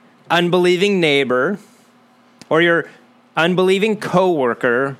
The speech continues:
right now. But as you think about how you are to conduct yourself in these ways, think about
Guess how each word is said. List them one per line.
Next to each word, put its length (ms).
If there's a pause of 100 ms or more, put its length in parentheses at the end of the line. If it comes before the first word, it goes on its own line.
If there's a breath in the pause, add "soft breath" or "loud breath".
right 260
now. 420 (1040 soft breath)
But 140
as 180
you 120
think 280
about 280
how 360
you 180
are 120
to 60
conduct 540
yourself 640
in 420
these 360
ways, 680
think 240
about 380